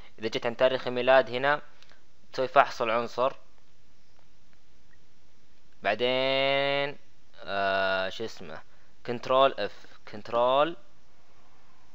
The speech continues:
اف عشان يطلع البحث هذا. بعدين شو تسوون؟ تكتبون ار اي جي، بعدين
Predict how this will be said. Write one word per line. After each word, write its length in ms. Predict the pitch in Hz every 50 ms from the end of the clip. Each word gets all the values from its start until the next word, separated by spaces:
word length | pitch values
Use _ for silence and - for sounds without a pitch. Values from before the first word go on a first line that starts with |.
| - -
اف 300 | 113 104 - - - - - - - - - - - - - - - - - - - - - - - - - -
عشان 140 | - - 117
يطلع 260 | 113 - 120 113 107
البحث 440 | 104 95 98 107 98 - - - -
هذا. 280 | 98 95 87 85 - - - - - - - - - - - - - - - - - - - - - - - -
بعدين 280 | 110 123 131 147 147
شو 140 | 131 - 143
تسوون؟ 420 | - - 143 135 131 123 120 117
تكتبون 600 | 113 117 - - - 123 117 123 127 131 139 143 143 - - - - - - - - - - -
ار 420 | 120 120 120 120 123 127 117 - - - - - - -
اي 440 | 117 117 120 123 131 127 123 - - - - - - - - 98
جي، 260 | - 110 104 92 85 - - - - - - - - - - - - - - - - - -
بعدين 460 | - - 98 107 104 104 101 92 -